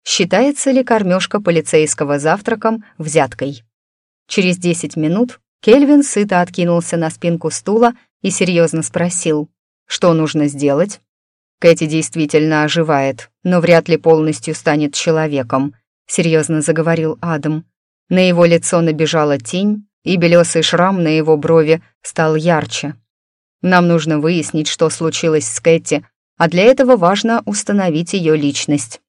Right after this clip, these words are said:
Я сегодня же наведаюсь в соответствующие структуры, но готов поспорить, дело мне не отдадут, будь я хоть трижды владелец ее свитка". "Думаете, Шарсон знает?" —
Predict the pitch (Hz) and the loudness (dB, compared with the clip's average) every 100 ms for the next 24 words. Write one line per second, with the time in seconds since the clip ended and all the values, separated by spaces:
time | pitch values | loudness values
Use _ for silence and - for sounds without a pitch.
0 | _ - 196 175 - 175 160 160 160 165 | _ 0 4 4 2 0 2 2 0 0
1 | 156 160 156 160 156 - _ _ - 170 | 2 2 0 0 -2 -8 _ _ 2 2
2 | 165 165 165 - 160 160 - 160 156 - | 2 0 -2 -4 -6 -4 -4 -4 -4 -6
3 | 165 - 175 156 147 - _ - - 262 | -8 -6 -2 0 -2 -6 _ -14 2 4
4 | 247 214 220 208 165 160 - 208 190 131 | 6 4 2 0 -2 -2 -2 -2 0 -2
5 | - _ 160 208 240 214 180 175 180 156 | -8 _ 2 6 6 6 2 0 0 0
6 | 143 143 190 156 147 - - _ _ _ | 0 0 -2 -2 -6 -8 -20 _ _ _
7 | 170 185 170 160 151 170 170 175 170 143 | -2 -2 2 0 2 -4 -2 -2 -2 0
8 | 147 147 _ 165 180 175 156 147 143 - | -2 -4 _ -2 2 2 2 0 0 -2
9 | 151 139 - 160 147 - 131 120 _ _ | -2 -2 -4 -4 -6 -4 -6 -6 _ _
10 | _ _ 151 156 156 156 151 - 160 - | _ _ -4 -2 2 2 2 2 -2 -2
11 | - - 151 165 - 147 147 160 165 214 | -6 -2 -2 -2 -2 -2 0 -2 0 -2
12 | 151 - | -4 -8